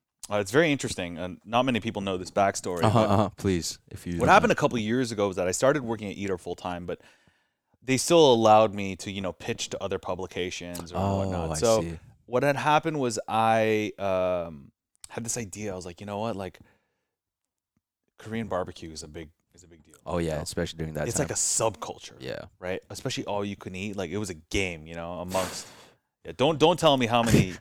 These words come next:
Speaker 2: <laughs>
Speaker 1: how many times you went, you know? Like, it was, like, a thing. You go with your buddies.
Speaker 2: You already know that, yep.
Speaker 1: All you can eat,
Speaker 2: Disgusting
Speaker 1: you're like
Speaker 2: amount, yes.
Speaker 1: Yeah, and it was a challenge. Like, how can I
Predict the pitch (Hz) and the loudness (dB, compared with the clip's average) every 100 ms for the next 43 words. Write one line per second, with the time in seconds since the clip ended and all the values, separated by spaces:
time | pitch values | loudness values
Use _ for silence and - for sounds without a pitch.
0 | - - 147 147 123 123 113 101 101 98 | -10 -2 0 2 2 2 2 -2 -2 -2
1 | 90 - 92 101 107 101 - - 208 247 | -2 -4 -2 0 4 2 0 -4 -2 -2
2 | 240 202 254 117 107 135 160 180 127 127 | -4 -4 -4 -4 -2 0 0 -2 2 2
3 | 131 131 131 127 - 92 95 104 104 104 | 2 2 0 -2 -6 -6 2 4 4 2
4 | 110 110 104 101 107 104 101 117 - _ | 0 2 2 4 2 2 2 2 0 _
5 | - _ _ 123 160 180 - 147 143 143 | -20 _ _ 6 6 6 0 0 2 6
6 | 131 123 131 127 107 104 101 95 95 95 | 6 6 4 4 4 4 2 2 0 0
7 | 90 165 156 113 117 143 143 127 - - | 0 6 6 8 4 2 0 -4 -4 -2
8 | - 131 135 110 104 101 - 131 143 139 | 2 2 2 2 2 2 4 4 4 2